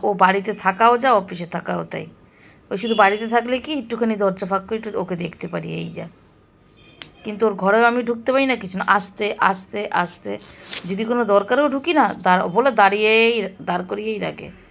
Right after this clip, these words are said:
ওর কাজ আর শেষ হয় না, আর কথাও আর শেষ হয় না। আজকে তো তাই রাগ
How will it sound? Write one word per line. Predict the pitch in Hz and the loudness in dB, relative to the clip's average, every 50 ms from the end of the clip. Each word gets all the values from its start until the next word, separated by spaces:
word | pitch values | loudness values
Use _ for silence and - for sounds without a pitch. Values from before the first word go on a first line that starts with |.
| - - _ _ _ _ _ _ _ _ _ - | -20 -20 _ _ _ _ _ _ _ _ _ -16
ওর | - 170 - | -16 -10 2
কাজ | - 202 202 214 220 226 226 233 226 233 | 4 6 8 8 8 8 8 6 6 4
আর | 220 | 2
শেষ | 208 220 - 208 196 190 190 | 2 0 -2 -4 -4 -2 -2
হয় | 202 196 | -2 0
না, | 202 202 | 0 -2
আর | 190 180 | -4 -4
কথাও | 190 185 185 180 185 190 185 185 180 | -2 -2 -2 0 2 2 4 4 2
আর | 175 170 | 0 -2
শেষ | 165 - - 165 - - | -4 -8 -12 -12 -10 -12
হয় | 139 - | -12 -12
না। | 170 185 185 - _ _ _ _ _ _ _ _ _ _ _ _ _ _ _ _ _ _ _ _ _ _ _ _ _ _ - - _ _ _ - - | -14 -16 -16 -18 _ _ _ _ _ _ _ _ _ _ _ _ _ _ _ _ _ _ _ _ _ _ _ _ _ _ -20 -20 _ _ _ -4 -2
আজকে | - 208 214 | 0 0 2
তো | 233 254 | 2 2
তাই | 240 254 240 | 4 4 6
রাগ | 220 220 208 214 | 6 6 6 4